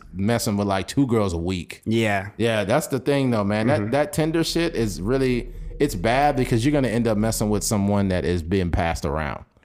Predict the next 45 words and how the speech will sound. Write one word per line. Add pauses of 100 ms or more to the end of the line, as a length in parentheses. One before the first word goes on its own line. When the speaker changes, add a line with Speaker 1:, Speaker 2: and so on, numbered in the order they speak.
(500)
Speaker 1:
And
Speaker 2:
Yeah.
Speaker 1:
that,
that's
not,
that's
the
Speaker 2:
Especially
in
a
bigger
city. (420)
You
Speaker 1:
Yeah.
Speaker 2:
be
in,
like,
a
L
A
or
New
Speaker 1:
Oh,
Speaker 2:
York.
Speaker 1:
God.
Speaker 2:
Yeah.
Speaker 1:
A
person
in
L
A
could
literally,
this
is
man
or
woman,
they
could
be
the
biggest (200)
whore (520)
ever